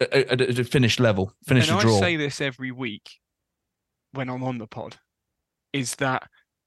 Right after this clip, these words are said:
Speaker 2: some of these games that we've drew or we've conceded goals, Watford, for example, already this season, they haven't had to do a lot to score.
Speaker 1: No.
Speaker 2: And, and, and the games that you've just said, what would their fans be saying after that?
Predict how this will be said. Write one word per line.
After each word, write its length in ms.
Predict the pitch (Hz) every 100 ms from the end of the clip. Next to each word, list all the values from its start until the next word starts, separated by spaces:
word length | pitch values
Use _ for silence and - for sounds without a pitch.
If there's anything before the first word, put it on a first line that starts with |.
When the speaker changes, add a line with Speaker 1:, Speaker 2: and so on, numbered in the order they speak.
| _ _ _ _ _ _ _ _ -
Speaker 2:
some 240 | - 180
of 60 | 185
these 160 | 165
games 340 | 147 156 147 131
that 140 | 143
we've 220 | 139 131
drew 460 | - 135 143 131 113 - _ -
or 120 | 143
we've 200 | 131 123
conceded 460 | - 123 135 127 120
goals, 340 | 127 117 117
Watford, 540 | 127 139 - 123 120 - _
for 160 | -
example, 500 | 123 120 117 117 123
already 320 | 127 123 120
this 180 | 117 120
season, 520 | - 127 120 113 113 110 _ _ _ _ _ _ -
they 200 | 147 151
haven't 380 | - 170 165 -
had 160 | 151 -
to 80 | 143
do 220 | 143 135
a 20 |
lot 360 | 131 139 104 - _ _ _
to 100 | -
score. 400 | - - 113 107 - _ _ _ -
Speaker 1:
No. 180 | 117 98
Speaker 2:
And, 140 | 143 _
and, 120 | 156 -
and 180 | 160 156
the 80 | 147 _
games 300 | 180 180 180
that 120 | 165 131
you've 200 | 139 135
just 220 | 135 120
said, 360 | - 123 104 - _ _ _ _ -
what 180 | 156 -
would 140 | 151
their 200 | 151 147
fans 380 | - 120 120 117
be 100 | 123
saying 340 | - 123 120
after 280 | 123 120 -
that? 200 | 123 117